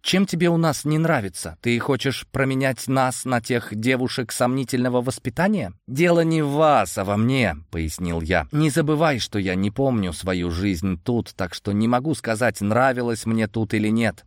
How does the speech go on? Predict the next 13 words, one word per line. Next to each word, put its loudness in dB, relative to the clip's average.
Я 0
слишком 0
привык 0
к -10
самостоятельной 0
жизни. -2
Повзрослел, 0
наверное. -6
Мне 2
трудно 2
уже 2
будет 0
подчиняться -2